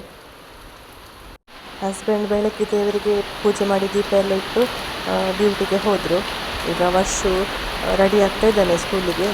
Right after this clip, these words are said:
ಅವನಿಗೆ ಆಗ್ತಾ ಉಂಟು, ಜೋರು ಮಳೆ ಬರ್ತಾ ಉಂಟಲ್ಲ, ರಜೆ ಕೊಡ್ತಾರಾ ಏನು ಅಂತ ಆಗ್ತಾ ಉಂಟು. ಹೊರಡ್ತಾ ಇದ್ದಾನೆ ಅವನು ಸ್ಕೂಲಿಗೆ. ಮಕ್ಕಳಿಗೆ ಹಾಗೇನಲ್ಲ ಜೋರು ಮ-, ಈಗ ನಿಂತಿತ್ತು ನೋಡಿ, ಒಂದು ಐದು ನಿಮಿಷ ಬಂತು ಫಾಸ್ಟ್ ಜೋರು ಮಳೆ, ಈಗ ನಿಂತಿತ್ತು.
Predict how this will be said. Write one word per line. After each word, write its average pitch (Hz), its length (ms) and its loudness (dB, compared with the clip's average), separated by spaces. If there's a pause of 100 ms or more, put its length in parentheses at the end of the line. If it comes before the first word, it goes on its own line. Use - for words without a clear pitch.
ಅವನಿಗೆ 190 360 2
ಆಗ್ತಾ 208 300 2
ಉಂಟು, 185 180 2
ಜೋರು 196 240 2
ಮಳೆ 190 220 4
ಬರ್ತಾ 196 300 2
ಉಂಟಲ್ಲ, 175 340 0
ರಜೆ 180 260 2
ಕೊಡ್ತಾರಾ 196 460 0
ಏನು 185 260 0
ಅಂತ 175 140 -4
ಆಗ್ತಾ 190 340 -2
ಉಂಟು. 180 560 -4 (340)
ಹೊರಡ್ತಾ 185 380 2
ಇದ್ದಾನೆ 180 260 0
ಅವನು 160 160 -4
ಸ್ಕೂಲಿಗೆ. 170 460 -2 (1500)
ಮಕ್ಕಳಿಗೆ 214 380 2
ಹಾಗೇನಲ್ಲ 180 500 2
ಜೋರು 180 280 0
ಮ-, 180 100 -4 (300)
ಈಗ 254 100 4
ನಿಂತಿತ್ತು 277 500 4
ನೋಡಿ, 180 200 0
ಒಂದು 202 160 2
ಐದು 247 220 2
ನಿಮಿಷ 285 240 0
ಬಂತು 226 440 2
ಫಾಸ್ಟ್ 180 580 0
ಜೋರು 196 240 4
ಮಳೆ, 170 260 2 (460)
ಈಗ 226 180 0
ನಿಂತಿತ್ತು. 196 440 -2